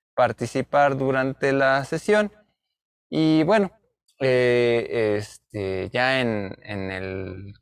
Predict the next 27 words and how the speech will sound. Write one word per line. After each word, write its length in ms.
curso 300
final 500
que 360
ya 280
tenemos 760
en 640
este 920
semestre, 760
pues 160
bueno, 220
vamos 340
a 140
ir, 400
eh, 400
revisando 1040
el 220
tema 500
de, 640
eh, 500
lo 240
que 100
es 60
la 120
censura 500
para 380
ir 100
abordando 720